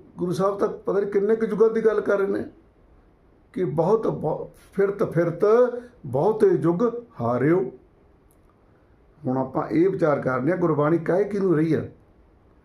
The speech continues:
ਗੁਰਬਾਣੀ ਕਿਹਦੇ ਵਾਸਤੇ ਬਣੀ ਆ? ਚੁਰਾਸੀ ਲੱਖ ਜੀਵ ਜਿੰਨੇ ਵੀ ਜੂਨੀਆਂ ਨੇ, ਗੁਰੂ ਪਿਆਰਿਓ,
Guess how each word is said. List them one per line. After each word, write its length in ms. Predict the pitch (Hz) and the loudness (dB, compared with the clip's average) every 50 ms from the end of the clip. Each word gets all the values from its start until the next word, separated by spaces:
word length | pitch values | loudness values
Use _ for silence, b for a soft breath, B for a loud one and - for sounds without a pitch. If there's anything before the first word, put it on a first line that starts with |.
| _ - | _ -8
ਗੁਰਬਾਣੀ 360 | 135 160 156 151 170 185 202 | -4 -4 -2 0 0 0 -2
ਕਿਹਦੇ 300 | 196 - 220 226 226 262 | -2 -2 -2 -2 0 0
ਵਾਸਤੇ 340 | 247 226 220 190 - - 220 | 2 2 0 0 0 -2 0
ਬਣੀ 280 | 202 196 196 220 226 220 | 0 2 0 2 2 2
ਆ? 200 | 175 120 - - - _ _ _ _ _ _ _ _ _ _ _ _ _ _ _ _ _ _ _ _ _ _ _ _ _ _ _ _ _ - | 0 -2 -6 -10 -18 _ _ _ _ _ _ _ _ _ _ _ _ _ _ _ _ _ _ _ _ _ _ _ _ _ _ _ _ _ -8
ਚੁਰਾਸੀ 460 | - 175 185 202 196 - - 269 262 | -4 -2 -2 -2 -2 -2 -2 -2 0
ਲੱਖ 260 | 247 240 226 233 226 | 2 2 0 0 -2
ਜੀਵ 520 | 196 151 147 165 180 202 202 202 196 196 - - - _ _ _ _ - | -4 -4 -2 -2 -2 -2 0 -2 -2 -2 -4 -14 -20 _ _ _ _ -12
ਜਿੰਨੇ 320 | 156 143 165 180 202 220 220 | -6 -2 -2 0 2 0 0
ਵੀ 140 | 202 175 | 0 0
ਜੂਨੀਆਂ 400 | 156 170 165 170 185 214 226 226 | 0 0 2 2 4 4 2 2
ਨੇ, 100 | 208 196 | 2 2
ਗੁਰੂ 180 | 165 143 156 143 | 0 0 0 -2
ਪਿਆਰਿਓ, 380 | 147 151 143 143 170 202 220 | 0 0 0 2 2 0 0